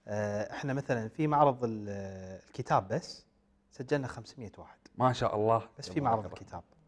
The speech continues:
Speaker 1: فالفكرة جاذبة. آه، جاذبة لأنها في حاجة. يعني إحنا الحمد لله بالكويت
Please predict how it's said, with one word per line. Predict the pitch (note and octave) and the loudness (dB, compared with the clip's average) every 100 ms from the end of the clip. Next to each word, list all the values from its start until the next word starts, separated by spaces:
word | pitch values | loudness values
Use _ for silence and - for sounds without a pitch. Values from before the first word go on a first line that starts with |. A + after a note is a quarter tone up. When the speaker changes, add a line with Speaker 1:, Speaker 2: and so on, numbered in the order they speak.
| _ _ _ _ _ | _ _ _ _ _
Speaker 1:
فالفكرة | A#2+ - C3 A2+ F3+ - D#3 E3+ E3 _ _ _ _ _ - | 4 4 2 -2 -4 -2 -2 -2 -2 _ _ _ _ _ 0
جاذبة. | C#3+ B2+ G#2+ F2+ - _ _ _ _ _ _ _ _ - | 2 2 -2 -10 -14 _ _ _ _ _ _ _ _ -8
آه، | A2 G#2 G2+ G2 | 0 0 0 -2
جاذبة | A2+ C#3+ E3 D#3 C#3+ | -2 0 2 2 2
لأنها | B2+ C#3+ D#3+ C#3+ C3+ | 0 -2 -2 -2 -4
في | - D3+ | -6 -4
حاجة. | - D#3 - E2+ _ _ - | 0 0 -2 -10 _ _ -10
يعني | G2+ A2 G#2 _ _ _ _ _ | -8 -8 -10 _ _ _ _ _
إحنا | - B2+ | -6 -4
الحمد | - C3+ B2 | -4 -4 -4
لله | G2+ | -4
بالكويت | F#2 F2+ - A#2 A2+ - | -6 -8 -6 -4 -4 -10